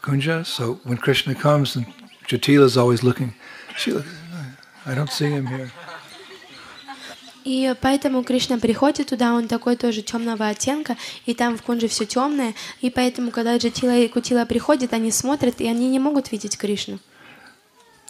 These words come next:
Speaker 1: Ac-, who's, who's Jatila? You know who Jatila is? She's, um, Abhimanyu's mother.
Speaker 2: И вы знаете, кто такая
Speaker 1: Mother-in-law
Speaker 2: Джатила?
Speaker 1: of Radharani. She's always, you know, sh-,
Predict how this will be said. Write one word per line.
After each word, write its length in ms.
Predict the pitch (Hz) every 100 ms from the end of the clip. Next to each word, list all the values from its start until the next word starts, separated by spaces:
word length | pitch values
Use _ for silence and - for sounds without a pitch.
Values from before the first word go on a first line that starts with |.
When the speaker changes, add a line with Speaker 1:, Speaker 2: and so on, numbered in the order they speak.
| - -
Speaker 1:
Ac-, 160 | 143 127 123
who's, 260 | 135 139 - -
who's 220 | 131 127 -
Jatila? 440 | 127 - 135 160
You 120 | 185
know 120 | 131
who 120 | 127 123
Jatila 520 | 135 - 151 71 -
is? 60 |
She's, 300 | - - - - - - - - - - -
um, 360 | 104 104 220 -
Abhimanyu's 800 | 120 117 120 120 123 117 113 110 -
mother. 480 | - 104 123 - 120 - - - - -
Speaker 2:
И 120 | 240 233
вы 100 | 240
знаете, 320 | 262 311 302
кто 160 | 220
такая 320 | 254 - 240 240
Speaker 1:
Mother-in-law 20 |
Speaker 2:
Джатила? 520 | 233 220 254 285 226 104
Speaker 1:
of 80 | 104
Radharani. 560 | 131 123 120 120 110
She's 200 | 104 110
always, 440 | 113 120 120 - - - - - - -
you 100 | 127
know, 140 | 110 110
sh-, 160 | -